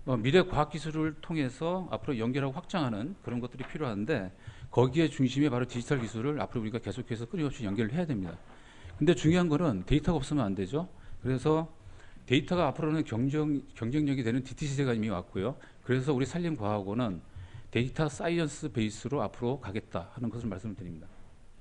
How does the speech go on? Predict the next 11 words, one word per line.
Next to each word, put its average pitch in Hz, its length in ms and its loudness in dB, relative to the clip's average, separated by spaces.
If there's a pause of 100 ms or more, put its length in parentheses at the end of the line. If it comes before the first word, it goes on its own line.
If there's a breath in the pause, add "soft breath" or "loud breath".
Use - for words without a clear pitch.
(1080 loud breath)
어, 113 160 0
여기에 151 220 6
따라서 185 260 4
또 175 120 2
산림청에서는 196 880 4
그, 131 500 4 (300)
어, 120 60 0
숲으로 196 280 4
잘 135 140 6
사는 151 220 4
대한민국, 117 760 2